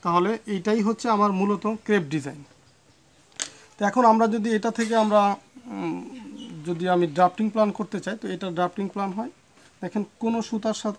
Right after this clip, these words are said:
আপ ডাউনের সাথে কোনো সুতার up down মিল নাই, যে এক, দুই, তিন এইভাবে যদি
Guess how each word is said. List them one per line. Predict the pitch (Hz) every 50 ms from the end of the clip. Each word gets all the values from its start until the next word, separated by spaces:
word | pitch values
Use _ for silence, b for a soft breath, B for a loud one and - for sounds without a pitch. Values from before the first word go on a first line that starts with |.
| - 185
আপ | 175 170
ডাউনের | 196 208 214 220 214 -
সাথে | 220 185 208 - 185
কোনো | 185 190 175
সুতার | - 190 175 208 190 175
up | 165 160
down | 175 185 185 170 170
মিল | 190 190 165 143
নাই, | 143 143 147
যে | 156 175 175 175 175
এক, | 175 156 165 165 147 160
দুই, | 175 175 170 170 -
তিন | 180 170 165 165 170
এইভাবে | 160 170 175 180 185 175
যদি | 185 175